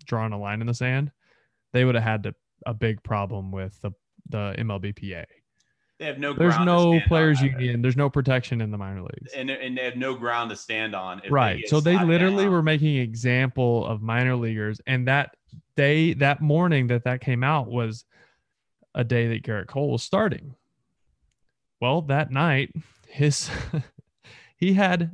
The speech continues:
Speaker 1: the lowest fastball spin rate since two thousand eighteen, which was, I believe, like, twenty-four hundred something, uh,
Speaker 2: Yep.
Speaker 1: give or take.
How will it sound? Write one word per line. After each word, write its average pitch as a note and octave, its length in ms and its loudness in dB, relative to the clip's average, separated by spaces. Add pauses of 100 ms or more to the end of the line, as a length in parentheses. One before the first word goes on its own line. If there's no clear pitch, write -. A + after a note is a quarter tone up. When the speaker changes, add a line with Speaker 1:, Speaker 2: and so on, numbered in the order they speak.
Speaker 1:
the C3+ 220 2
lowest D3+ 540 2
fastball C3 880 2 (480)
spin E3+ 360 0
rate A#2 440 0 (180)
since B2+ 240 0
two - 160 -4
thousand A#2 320 0
eighteen, G2+ 480 -10 (1120)
which B2+ 160 0
was, B2+ 120 2
I A#2+ 100 2
believe, C3 260 0
like, A2+ 140 -2
twenty-four A2 500 -6
hundred G2 340 -10 (200)
something, G#2 440 -14 (800)
uh, F#2+ 220 -8
Speaker 2:
Yep. G#2 100 -14
Speaker 1:
give G2+ 140 -6
or G2 60 -10
take. F#2+ 260 -12